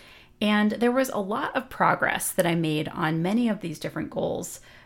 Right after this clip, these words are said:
um, throughout the year, as I've already in the past few months, um, implemented some new systems. Um, I launched a lot of new programs in January.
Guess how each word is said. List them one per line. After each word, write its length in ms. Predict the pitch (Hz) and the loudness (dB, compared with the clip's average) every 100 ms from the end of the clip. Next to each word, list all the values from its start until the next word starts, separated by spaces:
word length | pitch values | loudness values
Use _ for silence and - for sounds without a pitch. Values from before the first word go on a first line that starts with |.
| _ | _
um, 320 | 180 165 160 | 0 2 0
throughout 400 | - 170 180 208 | -4 -2 0 2
the 100 | 208 | 0
year, 480 | 170 151 156 156 151 - | -2 0 0 -2 -4 -2
as 320 | 180 180 - - | 0 0 -4 -4
I've 220 | 180 175 - | 0 0 0
already 380 | 180 196 214 202 | 2 4 4 2
in 100 | 175 | 0
the 60 | 165 | -2
past 340 | - 160 - | -2 -4 -4
few 160 | - 175 | -6 -2
months, 480 | 156 147 - - - | -2 -2 -6 -10 -8
um, 480 | 175 156 147 143 160 - _ _ - - - - - - | -4 -4 -4 -6 -10 -14 _ _ -20 -20 -12 -12 -10 4
implemented 580 | 262 269 247 202 175 | 4 6 4 4 2
some 80 | 180 | 0
new 160 | 156 147 | -2 -2
systems. 920 | - 220 214 214 196 190 190 190 - - | -2 -4 -2 -2 0 0 0 -2 -6 -2
Um, 400 | 165 151 147 - | 0 0 -2 -4
I 460 | 160 160 160 160 165 | -4 -2 0 -2 -2
launched 460 | 170 170 175 - 175 | 0 0 0 -2 -4
a 40 | |
lot 180 | 151 156 | -2 -4
of 100 | 147 | -4
new 100 | 147 | -6
programs 640 | - 254 240 226 220 214 | -4 -4 0 -2 0 -2
in 140 | 170 165 | -4 -4
January. 880 | 208 220 202 196 185 185 180 180 | -4 -4 -4 0 0 2 0 -4